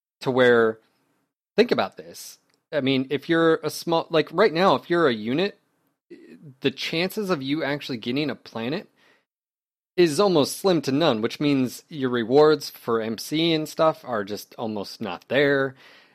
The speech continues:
The fact that you have to be on twenty-four seven and participate on this stuff all the time, the, the, the pr-, remember we, we, uh, in Eve, I used to say that the F Cs being under so much pressure sometimes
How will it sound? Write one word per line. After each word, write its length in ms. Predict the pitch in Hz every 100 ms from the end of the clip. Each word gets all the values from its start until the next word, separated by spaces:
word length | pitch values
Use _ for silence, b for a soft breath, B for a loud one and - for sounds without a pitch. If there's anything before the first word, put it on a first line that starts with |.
| b
The 100 | 117
fact 300 | - 127 120
that 120 | 127 117
you 120 | 117
have 120 | 120
to 60 | 107
be 160 | 107
on 240 | 123 139 139
twenty-four 460 | - 127 127 113
seven 400 | 104 - 127 143
and 140 | 113 98
participate 600 | 104 - 131 - 143 139
on 100 | 135
this 120 | 131
stuff 280 | - 131 - -
all 300 | - 147 151
the 100 | 117
time, 560 | - 120 131 151 151
the, 200 | 120 95 -
the, 160 | 92 - _ -
the 80 | 110
pr-, 120 | -
remember 400 | 175 226 208 151
we, 200 | 151 156
we, 300 | 147 156 147
uh, 80 | 156 - -
in 160 | 156 147
Eve, 400 | 143 113 87 - -
I 60 |
used 200 | 131 123 -
to 80 |
say 280 | 131 127 110
that 200 | 107 135
the 160 | 120 -
F 160 | 151
Cs 380 | - 160 151 123
being 240 | 110 117 113
under 160 | 104
so 180 | 95 143
much 220 | 131 131
pressure 320 | - 123 117
sometimes 640 | 110 107 - 98 95 98